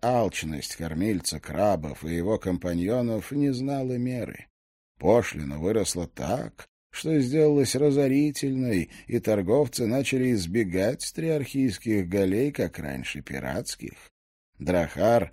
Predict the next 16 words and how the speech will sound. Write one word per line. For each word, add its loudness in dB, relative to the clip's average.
и 0
его 4
младшие 0
адмиралы 2
стараются 0
перещеголять 2
друг 0
друга 2
в 0
жадности", -2
жаловались -4
они. -12
Особенно 0
ненавидели 0
моряки 0
лиссинийцев, -2